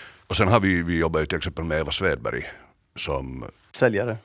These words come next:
Speaker 1: som säljare, speciellt då i fristående bokhandlar och, och, men också kedjebokhandlar som fortfarande vill att man kommer och presenterar böcker.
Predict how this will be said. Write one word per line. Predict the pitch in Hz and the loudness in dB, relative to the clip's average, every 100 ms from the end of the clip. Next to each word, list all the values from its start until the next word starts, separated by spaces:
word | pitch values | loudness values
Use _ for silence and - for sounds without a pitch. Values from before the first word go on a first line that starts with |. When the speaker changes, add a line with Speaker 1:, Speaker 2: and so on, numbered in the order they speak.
| _ _ - | _ _ -4
Speaker 1:
som | - 120 | 0 2
säljare, | 95 78 78 73 76 | 2 0 2 2 0
speciellt | 69 - 113 113 95 | 0 0 2 4 2
då | - 87 78 - | 0 0 0 -2
i | 73 71 71 | -6 -4 -6
fristående | - 73 - 76 73 | -6 -6 -4 -4 -4
bokhandlar | 69 69 - 76 71 69 | -6 -6 -6 -6 -4 -4
och, | 69 69 - | -4 -4 -4
och, | 69 - | -8 -8
men | 90 107 | -2 0
också | 98 98 85 71 - - - - - | 2 2 2 0 -8 -20 -20 -18 -4
kedjebokhandlar | 85 71 73 69 80 76 | -2 0 -4 -4 -4 -4
som | 67 80 73 67 | -2 -4 -6 -8
fortfarande | - - 78 67 69 | -10 -6 -6 -6 -6
vill | 71 | -6
att | 64 - | -6 -8
man | 71 | -12
kommer | - 57 | -10 -12
och | - | -12
presenterar | - - - - | -12 -12 -12 -14
böcker. | - - - | -16 -16 -16